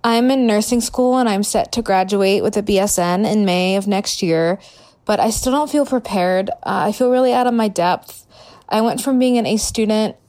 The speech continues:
uh, to being happy with just not failing, and I feel very awkward and unskilled in the clinical setting. And today at the hospital, during my rotation, I just made a couple, like, small mistakes, but then I got in my head, so I was making bigger mistakes.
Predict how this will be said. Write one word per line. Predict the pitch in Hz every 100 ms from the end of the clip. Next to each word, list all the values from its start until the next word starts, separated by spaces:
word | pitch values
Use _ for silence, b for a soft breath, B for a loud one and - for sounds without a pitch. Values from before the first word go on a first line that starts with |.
| -
uh, | 202 196
to | 220
being | 214 240 247 226
happy | 226 180 196 208
with | 196
just | 196 196
not | 170 175 -
failing, | - 175 185 185 180 190 b b b b _
and | 202 202
I | 202
feel | 277
very | 277 285
awkward | - 208 - 233
and | 196
unskilled | 202 196 - 180 190
in | 180
the | 180
clinical | 220 165 147 196
setting. | 190 - 160 160 165 170 -
And | 196 214
today | 254 269 285 277
at | -
the | 254
hospital, | 208 196 - 202 185 180 196 b b -
during | 208 202
my | 208
rotation, | 202 208 - 185 - 170 170 175 196 b b b b b _
I | 202 202 196 190 175 - _ _ - _ _ -
just | 269 262
made | 277 277
a | 277
couple, | - 262 - 254
like, | 254 226
small | - 226 233
mistakes, | 220 214 - 196 165 - - -
but | 220
then | 220
I | 220
got | 214 -
in | -
my |
head, | 190 240 220 214 208
so | -
I | 180
was | 190
making | 160 196
bigger | 196 208 220
mistakes. | 208 202 208 196 185 - -